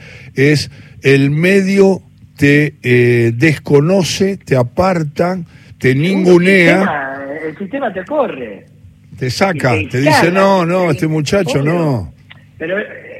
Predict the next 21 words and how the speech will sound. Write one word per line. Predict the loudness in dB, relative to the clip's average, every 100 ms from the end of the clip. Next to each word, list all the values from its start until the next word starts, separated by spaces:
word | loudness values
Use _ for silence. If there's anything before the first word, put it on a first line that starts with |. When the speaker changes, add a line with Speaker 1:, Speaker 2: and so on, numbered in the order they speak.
| -18 -14
Speaker 2:
eh, | -12 -6
por | -6
eso | -6
digo | -6 -6
que | -4
hay | -6
que | -6
tener, | -8 -8 -8 -10 -16 -20 -20 -20
eh, | -16 -14 -12 -12 -10
hay | -6
que | -4
estar | -4 -6
preparado, | -8 -8 -6 -4 -6 -12 -16
memoria. | -18 -10 -10 -10 -12 -12
Yo | -12 -10
cuando | -4
ando | -4 -6
en | -14
la |
calle, | -8 -8 -6 -10 -12 -20 _ -20
si | -18